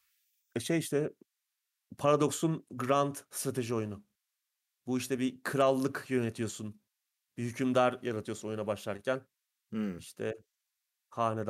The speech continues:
Speaker 2: Ama
Speaker 1: hanedanlar, taht
Speaker 2: tarzı
Speaker 1: oyunları
Speaker 2: ne?
Speaker 1: falan. Strateji.
Speaker 2: Strateji.
Speaker 1: Grand strateji diyorlar. Yani böyle daha büyük ölçekli bir strateji oyunu.
Speaker 2: Hmm.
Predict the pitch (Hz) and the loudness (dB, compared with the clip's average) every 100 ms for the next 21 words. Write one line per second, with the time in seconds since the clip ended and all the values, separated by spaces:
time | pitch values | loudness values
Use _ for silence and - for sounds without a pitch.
0 | 98 104 104 - - - _ _ 127 117 | 0 2 0 0 -16 -20 _ _ 0 0
1 | 120 113 104 - 104 110 110 101 113 _ | 2 2 2 2 0 -2 -4 -4 -6 _
2 | _ _ _ _ _ - 151 143 135 131 | _ _ _ _ _ 0 2 2 0 -2
3 | _ _ _ _ _ - - - 117 135 | _ _ _ _ _ -16 -10 -2 2 4
4 | 139 135 - - 120 117 101 104 _ - | 4 2 -6 -6 -4 -2 -4 -8 _ -8
5 | 104 92 95 73 95 - 107 107 107 104 | -6 -6 -8 -8 -10 -6 -2 2 4 2
6 | _ _ _ _ 120 131 120 123 135 - | _ _ _ _ 2 2 2 0 -2 4
7 | 135 120 120 113 123 135 127 123 110 123 | 6 6 4 -2 2 4 4 4 -4 -2
8 | 113 110 104 95 90 _ _ _ _ 85 | -2 0 0 -2 -8 _ _ _ _ -14